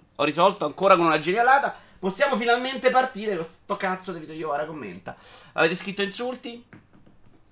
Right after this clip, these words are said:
Se vuoi lasciamo te e Gogol da soli e torniamo sabato prossimo. Guarda che vi sarete div-, vi sareste divertiti molto,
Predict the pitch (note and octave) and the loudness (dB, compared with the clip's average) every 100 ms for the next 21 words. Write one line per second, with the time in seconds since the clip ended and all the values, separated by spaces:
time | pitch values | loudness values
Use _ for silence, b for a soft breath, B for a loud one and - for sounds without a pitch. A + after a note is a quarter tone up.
0 | _ _ _ _ - E3+ F#3+ A3+ - F#3+ | _ _ _ _ -6 0 6 8 8 4
1 | F3+ G#3+ E3 F#3+ F3 E3 - D#3+ D#3+ D3 | 2 0 2 2 2 0 0 -2 -2 -2
2 | F3 D#3+ D3+ - A#3 A#3+ G#3 F3+ - F3+ | 0 -2 -2 2 6 6 6 8 6 6
3 | E3+ A#3+ A#3+ G3 F3+ E3+ F#3 F3 E3+ F#3 | 4 6 4 2 0 0 0 0 -4 -4
4 | F3+ D#3+ F3 F#3 G#3 G#3 - G3 F3+ F3+ | -6 -6 -4 -4 -4 -8 -6 -6 -4 0
5 | F#3+ F3 - - G3 G3+ F#3 F#3 A#2+ G2 | 0 0 -10 -14 -12 -10 -8 -8 -8 -10
6 | G2+ - G#2+ | -16 -14 -14